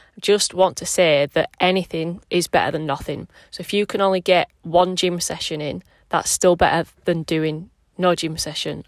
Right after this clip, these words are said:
Or if you can only go to the gym for thirty minutes instead of an hour, or even ten, twenty minutes, you can still get significant results doing that. It's still better than nothing, isn't it? And there is,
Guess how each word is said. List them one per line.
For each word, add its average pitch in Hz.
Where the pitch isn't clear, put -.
Or 170
if 170
you 175
can 175
only 170
go 180
to -
the 170
gym 165
for 156
thirty 202
minutes 180
instead 175
of 165
an 165
hour, 160
or 175
even 196
ten, 196
twenty -
minutes, 170
you 175
can 190
still 185
get -
significant 180
results 165
doing 175
that. -
It's -
still 185
better 170
than 170
nothing, 170
isn't 160
it? -
And 190
there 208
is, 226